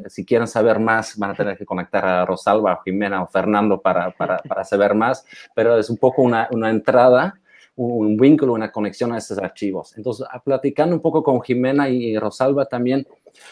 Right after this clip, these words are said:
eh, pusimos dos, eh, dos obras ahorita, eh, para, para conocer, y uno es la, la iglesia en, eh,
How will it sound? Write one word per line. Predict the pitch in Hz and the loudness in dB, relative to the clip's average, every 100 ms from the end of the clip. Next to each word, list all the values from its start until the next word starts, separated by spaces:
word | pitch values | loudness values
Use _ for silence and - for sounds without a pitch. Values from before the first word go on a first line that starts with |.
| - - | -16 0
eh, | 113 113 110 107 - _ - _ _ _ _ _ _ _ _ _ _ _ _ _ _ _ _ _ | 4 6 4 2 -2 _ -20 _ _ _ _ _ _ _ _ _ _ _ _ _ _ _ _ _
pusimos | - 143 180 185 127 | -2 0 2 2 4
dos, | 170 165 - | 2 2 2
eh, | 151 147 | 4 4
dos | 131 160 160 | 4 0 4
obras | 175 151 117 110 - | 4 4 2 -2 -8
ahorita, | 120 110 113 113 113 107 - | -2 -2 -2 -4 -6 -6 -12
eh, | 107 104 | -10 -8
para, | - 104 104 101 | -4 -4 -4 -4
para | 107 104 | -4 -4
conocer, | - 107 101 123 127 120 | -2 -4 -2 0 0 -2
y | - 113 110 | -4 0 2
uno | 131 127 | 2 0
es | 120 | 0
la, | 110 107 | 2 2
la | 107 104 | 2 2
iglesia | 101 110 123 120 127 117 - _ _ - | 2 2 2 2 0 0 -4 _ _ 0
en, | 104 95 95 | 0 2 0
eh, | 92 92 92 87 | 0 -2 -4 -6